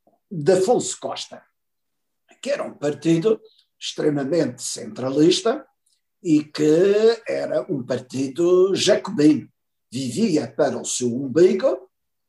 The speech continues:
e assentava em, em vários postulados que fazia desses postulados dogmas. E por isso deu o desastre que deu. E, e eles, e aí a razão porque o, o P S tem uma enorme,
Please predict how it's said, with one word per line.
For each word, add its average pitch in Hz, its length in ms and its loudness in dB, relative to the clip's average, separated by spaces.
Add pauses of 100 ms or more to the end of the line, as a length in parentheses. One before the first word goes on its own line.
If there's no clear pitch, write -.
(100)
e 247 380 2
assentava 151 1000 -4 (400)
em, 151 540 -2
em 160 140 0
vários 151 480 -2
postulados - 840 -4
que - 120 -18
fazia 214 460 -4
desses - 400 -4
postulados 202 640 -6
dogmas. - 580 -2 (300)
E 156 120 -6
por 143 140 -4
isso - 300 2 (260)
deu 151 640 0
o 165 140 -6
desastre 123 600 -6
que - 100 -14
deu. 139 340 -2 (480)
E, 262 420 -12
e 311 80 0
eles, 320 240 0 (100)
e 233 120 0
aí 277 240 -2
a 220 60 2
razão 240 460 -2
porque - 160 -20
o, 208 760 -8
o 185 80 -14
P 220 200 -10
S 220 240 -4
tem 233 200 -2
uma 214 180 -4
enorme, 185 680 -2